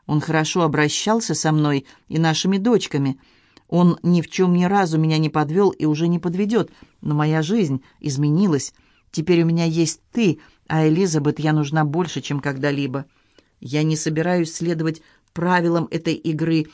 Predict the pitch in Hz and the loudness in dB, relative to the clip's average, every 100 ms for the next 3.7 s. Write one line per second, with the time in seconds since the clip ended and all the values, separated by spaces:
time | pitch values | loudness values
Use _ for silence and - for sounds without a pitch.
0 | _ _ 180 180 175 165 160 196 190 165 | _ _ -2 0 2 0 0 2 2 2
1 | 156 170 190 190 151 - _ 156 165 156 | -2 -2 0 0 -2 -6 _ -2 0 0
2 | 160 160 - 202 190 165 156 147 170 165 | -2 -2 0 -2 0 -2 -2 -2 -4 -2
3 | 175 170 - 196 214 180 | -2 -2 0 2 4 2